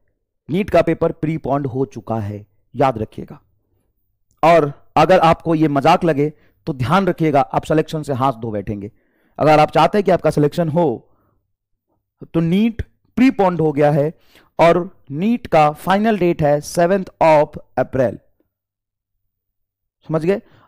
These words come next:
अब seventh of April के हिसाब से ही आप तैयारी करिए, करने का शुरू कर दीजिए। कोशिश करिए जल्दी जल्दी सिलेबस कंप्लीट हो, फिर रिवीजन हो, फुल टेस्ट पेपर भी देना है। मजाक की बात खत्म, दांत निकालना बंद करो, है ना, और तैयारी शुरू कर दो।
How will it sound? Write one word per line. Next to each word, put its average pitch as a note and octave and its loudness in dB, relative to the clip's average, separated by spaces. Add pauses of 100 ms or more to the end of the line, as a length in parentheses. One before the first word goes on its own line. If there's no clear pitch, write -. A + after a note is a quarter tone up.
(120)
अब F3+ 2
seventh G3 0
of F#3 2
April F3 2
के F3+ 0
हिसाब E3 0
से F3 -2
ही D3 0 (340)
आप D#3+ 4 (100)
तैयारी D#3 4
करिए, C#3 -2 (160)
करने D3+ 0
का D3+ 2
शुरू C#3+ -4
कर C#3+ -2
दीजिए। D#3 -4 (300)
कोशिश E3 -4
करिए E3 0
जल्दी D3+ 2
जल्दी D3+ 0
सिलेबस C#3+ -2
कंप्लीट D3+ -4
हो, E3 -2
फिर D3 -8
रिवीजन C#3 -4
हो, D#3+ -4
फुल D3+ -6
टेस्ट C3+ -4
पेपर D#3 -4
भी D#3+ -6
देना D#3+ -2
है। E3+ -2 (260)
मजाक C#3+ 2
की F3 -4
बात D#3+ -2
खत्म, F3+ -4
दांत C#3 -2
निकालना D3 -4
बंद B2+ -6
करो, F3+ -2 (500)
है B2+ -2
ना, G3+ 0 (280)
और C3 -2
तैयारी C3+ 0
शुरू A#2+ -14
कर G#2 -12
दो। - -20